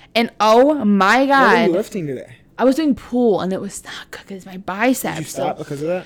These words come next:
Speaker 1: so I, I switched my workup up. I was like, "I cannot
Speaker 2: Workup
Speaker 1: be
Speaker 2: up.
Speaker 1: doing this. I, no, no, no, no, no."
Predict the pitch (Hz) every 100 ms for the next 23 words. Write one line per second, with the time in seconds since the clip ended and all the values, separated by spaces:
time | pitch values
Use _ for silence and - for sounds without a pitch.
0 | - - 247 214 233 196 214 - 220 -
1 | 175 175 175 180 170 165 170 170 180 180
2 | 104 185 185 202 175 160 147 - 120 175
3 | 170 165 156 143 165 - - 175 175 170
4 | 165 160 127 - - 185 175 170 180 190
5 | 208 226 269 226 196 196 202